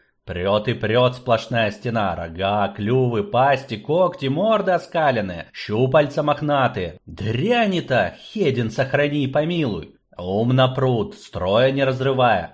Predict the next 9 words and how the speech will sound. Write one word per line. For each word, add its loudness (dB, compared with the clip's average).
копья -2
их -4
сегодня -4
не -4
остановят, -2
на 0
мечах 0
уходить -6
придется. -4